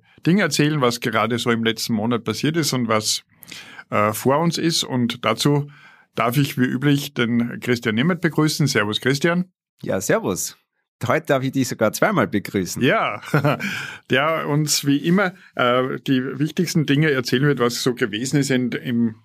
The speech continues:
Speaker 1: äh, im letzten Monat und was jetzt, äh, die großen Dinge sind, die bevorstehen. Äh, Christian, wir haben ja beim letzten Mal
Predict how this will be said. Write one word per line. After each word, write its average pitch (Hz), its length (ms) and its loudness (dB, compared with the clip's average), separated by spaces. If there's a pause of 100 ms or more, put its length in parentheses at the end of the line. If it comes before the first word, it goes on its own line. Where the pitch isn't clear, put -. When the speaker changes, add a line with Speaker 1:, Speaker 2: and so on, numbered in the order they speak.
(100)
Speaker 1:
äh, 113 260 0
im 113 120 -6
letzten 117 280 -2
Monat 160 300 2
und 131 160 -2
was 110 200 2
jetzt, - 260 -4
äh, 110 300 2 (340)
die 110 80 -4
großen 120 420 0
Dinge 120 240 2
sind, 117 240 -2
die 117 60 0
bevorstehen. 107 720 -4 (580)
Äh, 123 240 4
Christian, 156 340 2
wir 139 100 4
haben 123 120 2
ja 135 80 2
beim 120 180 0
letzten 147 300 -2
Mal 127 320 2